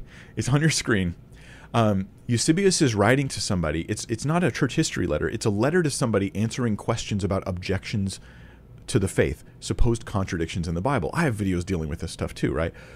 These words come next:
So the supposed contradiction is that Matthew and Mark disagree about the timing of the resurrection. They don't. Um, it's kind of a weird <laughs> objection that, that he has, but apparently came up a lot around the third and fourth and fifth centuries.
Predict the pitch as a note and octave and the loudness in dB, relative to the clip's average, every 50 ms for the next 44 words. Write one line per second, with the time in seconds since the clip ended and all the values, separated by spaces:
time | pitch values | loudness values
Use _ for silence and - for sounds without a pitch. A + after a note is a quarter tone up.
0 | - - - - - - - - D3 B2+ C3 - C3 A#2 - E3 E3 E3 - - | -20 -20 -20 -20 -20 -14 -4 -2 0 0 0 0 -2 2 6 6 6 6 6 4
1 | D#3 C3+ - A#2+ G#2+ C#3 D#3+ - - F#2 F2+ F2+ G#2+ - - - - - - B2+ | 2 4 4 2 2 2 0 0 -2 -2 -2 -2 -4 -6 -10 -18 -20 -2 0 2
2 | A#2 G#2+ A#2+ F#2+ G#2 A2 G#2+ A2 A#2 - B2+ A2+ G#2 G#2 G2 G2+ - - G2+ G2 | 4 4 4 2 2 2 2 2 2 2 2 2 4 4 2 2 0 -2 -4 -4
3 | - - F#2 F2 F2 F2+ F2 E2 - E2 - - - - B2 B2+ B2+ A#2+ A2+ G#2+ | -4 -4 -2 0 0 0 0 0 -2 -4 -4 -6 -4 -2 0 2 2 2 2 2
4 | G2 F2 F2+ E2 D#2 D#2 D2+ D2 C2 B1+ - - - - - B2+ B2 A#2 C#3 D#3+ | 0 0 0 0 -2 -2 -2 -4 -6 -6 -8 -12 -14 -6 -2 -2 2 4 4 4
5 | F#3+ A3 G#3+ - - - - - - - - - - - - B2+ B2 B2 A#2+ A#2 | 4 2 0 -6 -12 -16 -20 -20 -20 -20 -20 -20 -18 -6 -2 2 2 4 4 4
6 | A2+ A2 G2 F2 - - - - - - - - - - - A2+ - - - - | 2 0 -2 -4 -8 -14 -20 -20 -20 -20 -20 -20 -10 -8 -8 -6 -6 -8 -12 -8
7 | - - F3+ F3 D3 C#3 C3 C#3+ D#3 D#3 D3 D3 - - - - - - - - | -4 -2 0 2 2 2 4 4 4 4 4 0 -6 -18 -20 -20 -20 -20 -16 -14
8 | - - - B2 - - - - - - - - - - - B2+ A#2 B2+ C#3+ D3+ | -12 -10 -10 -10 -12 -12 -16 -18 -18 -18 -14 -12 -10 -8 -6 -4 0 2 2 2
9 | - - D3 D3+ D3+ C#3+ - C#3 C3 C#3+ C#3 D3 D#3 D#3+ C3+ C#3+ C3+ - - G3 | 2 2 0 0 0 2 2 2 2 4 4 2 2 2 4 4 4 6 6 6
10 | G3+ F#3+ E3+ D3 - D#3 D3 B2+ A#2+ A2 A#2+ C#3+ A#2+ G2+ F#2+ - - - - - | 6 4 2 0 4 4 6 6 6 6 6 6 6 6 4 2 -2 -8 -20 -20
11 | - - - - - A#2 G#2+ A2 A#2 A2+ G#2+ G2+ - A#2+ G#2+ G#2 G2 - - G#2+ | -20 -20 -12 -2 2 4 4 6 6 4 2 2 2 2 2 2 0 0 0 0
12 | G2 G2+ - F#2 - F2 E2+ - - C3 B2 - E2 B1+ - - | 0 0 -2 -4 -6 -6 -6 -4 -4 -4 -2 -2 -4 -6 -6 -8